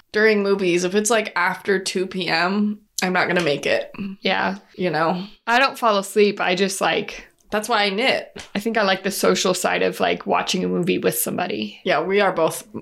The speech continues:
Speaker 1: uh, talkers during movies.
Speaker 2: Yeah. Mm-hmm.
Speaker 1: When I watch movies with people who aren't talkers, it's like,
Speaker 2: Yeah.
Speaker 1: "What are you even doing this for?"
Speaker 2: I have a limit to the talking. Like, if I can't hear the dialogue and it's not
Speaker 1: Yeah,
Speaker 2: a
Speaker 1: I don't
Speaker 2: movie
Speaker 1: wanna
Speaker 2: I've seen
Speaker 1: miss the
Speaker 2: before,
Speaker 1: movie.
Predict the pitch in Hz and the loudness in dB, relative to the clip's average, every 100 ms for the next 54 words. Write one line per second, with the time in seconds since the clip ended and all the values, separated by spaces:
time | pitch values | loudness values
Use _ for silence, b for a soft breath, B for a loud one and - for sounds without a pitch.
0 | - - 156 - 151 - - - - - | -6 -2 -2 0 0 0 -6 -4 -4 -4
1 | - - - 214 190 190 - - - - | -6 -10 -6 -2 -2 -4 -8 -12 -6 -2
2 | 185 196 185 - 175 156 151 156 - - | 2 2 -2 -6 -6 -2 -2 -2 -4 -8
3 | - 185 - 170 180 180 185 175 175 175 | -6 -4 -2 -4 -4 -6 -6 -4 -4 -4
4 | - - - - - - - - - - | -4 -4 -6 -6 -8 -8 -8 -8 -6 -6
5 | - - 208 247 254 233 220 180 202 196 | -6 -4 -2 0 0 0 0 0 0 0
6 | - - 247 269 370 466 277 220 208 254 | -4 -2 0 6 6 6 2 2 2 0
7 | - 302 311 302 285 285 302 302 285 214 | 0 0 0 2 2 2 0 -2 0 0
8 | 226 - 233 277 285 233 208 208 190 170 | 0 2 0 0 -2 0 2 4 4 2
9 | 160 175 185 190 190 185 175 - 170 170 | 2 2 4 2 2 -2 -2 -2 0 2
10 | 220 190 190 175 185 196 175 190 190 214 | 4 2 2 0 2 2 4 2 0 2
11 | 214 226 233 190 | 4 4 2 -2